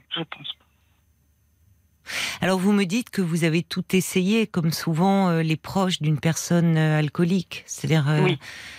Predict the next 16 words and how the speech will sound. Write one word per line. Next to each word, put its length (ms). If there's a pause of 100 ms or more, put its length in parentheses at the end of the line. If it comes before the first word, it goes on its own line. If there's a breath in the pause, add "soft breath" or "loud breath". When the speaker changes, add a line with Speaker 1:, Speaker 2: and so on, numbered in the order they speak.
(160 loud breath)
Speaker 2:
euh, 60
par 220
moments, 420
un 100
peu 140
la 140
persuasion, 880
l'autorité, 920
la 140
Speaker 1:
Oh. 80
Speaker 2:
douceur, 800
et 420
elle, 240
elle 220
est 60
hermétique ? 920